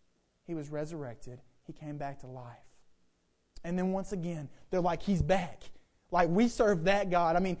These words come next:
he's the guy that was just killed and put in the grave. He's back. He's powerful."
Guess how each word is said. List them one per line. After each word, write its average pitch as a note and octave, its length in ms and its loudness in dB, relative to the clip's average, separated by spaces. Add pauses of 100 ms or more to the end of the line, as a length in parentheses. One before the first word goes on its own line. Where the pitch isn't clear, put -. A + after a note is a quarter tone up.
(120)
he's B3 200 2
the G#3+ 80 2
guy A3+ 240 8
that G#3+ 120 4
was F#3+ 160 2
just F#3+ 220 -4
killed C#4+ 440 6 (160)
and C#4 140 0
put C#4+ 140 2
in C4+ 60 2
the C4 80 4
grave. B3+ 340 6
He's C#4 200 2
back. B3 360 4
He's G#3 220 2
powerful." F#3+ 680 0